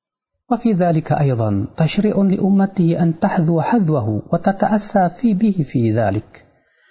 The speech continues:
Dan ini juga merupakan pensyariatkan kepada umat dan, kepada umatnya agar senantiasa menapaki jejak kap-, ke kaki beliau dan menjadikan beliau sebagai suri tauladan.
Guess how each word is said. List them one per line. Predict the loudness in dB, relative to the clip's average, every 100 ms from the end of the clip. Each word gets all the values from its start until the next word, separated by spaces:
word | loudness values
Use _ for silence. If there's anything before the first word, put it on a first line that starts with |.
| _ _
Dan | -4 0
ini | 2 2
juga | 2 2 2
merupakan | 0 0 0 0 0
pensyariatkan | 0 0 2 0 2 0 0 0
kepada | 0 -2 -2 0
umat | 0 -2 -2
dan, | -4 -2
kepada | -4 -2 -2 0 0
umatnya | 0 0 -2 -2 -2 -2 -10 _ _ _ _ -4
agar | 0 0 0
senantiasa | 2 2 2 0 0
menapaki | 0 2 0 -2 -2 0
jejak | 0 0 0
kap-, | -2 -2
ke | -4 0
kaki | 0 0 0
beliau | 2 2 2 0 -4 -14 -20 _ _ _ -4
dan | 0
menjadikan | 0 0 0 -2 0 0
beliau | 0 0
sebagai | 0 0 -2
suri | -2 -2 -2
tauladan. | -2 0 0 0 -2 -2 -6